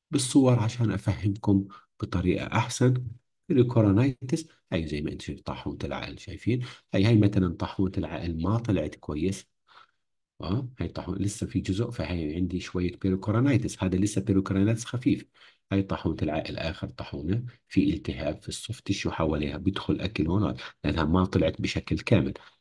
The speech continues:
فهذه الالتهاب في المنطقة، في المنطقة هاي بسموها بيريكورونايتس.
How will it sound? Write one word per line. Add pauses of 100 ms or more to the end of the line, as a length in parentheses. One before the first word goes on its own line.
فهذه
الالتهاب
في
المنطقة،
في
المنطقة
هاي
بسموها (420)
بيريكورونايتس.